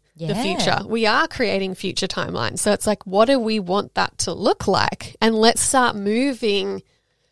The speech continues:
Speaker 1: towards that and acting as if
Speaker 2: Yes.
Speaker 1: we have that now.
Speaker 2: Yeah, exactly.
Speaker 1: Yeah.
Speaker 2: And how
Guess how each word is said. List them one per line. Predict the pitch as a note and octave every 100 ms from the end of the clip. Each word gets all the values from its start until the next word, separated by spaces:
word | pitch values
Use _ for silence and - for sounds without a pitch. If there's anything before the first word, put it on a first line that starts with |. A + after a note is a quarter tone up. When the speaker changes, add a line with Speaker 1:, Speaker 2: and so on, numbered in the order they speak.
| _ -
Speaker 1:
towards | B3 G#3 G3 G#3+ -
that | - - -
and | G#3 -
acting | G3+ G#3+ - - G#3 G3
as | F#3 F3+ G#3
if | G#3 F#3+ - - _ _ _ -
Speaker 2:
Yes. | E3+ E3
Speaker 1:
we | G#3
have | G#3 F#3+
that | F#3+ F#3
now. | F#3+ F#3 G#3+ - - G#3
Speaker 2:
Yeah, | C#4+ G#4+ B4
exactly. | B3+ D#3 C#3 E3+ E4+ - A#4 G3 D3
Speaker 1:
Yeah. | C#3 B3 C#4
Speaker 2:
And |
how | D4+ D#4+ G4 A4+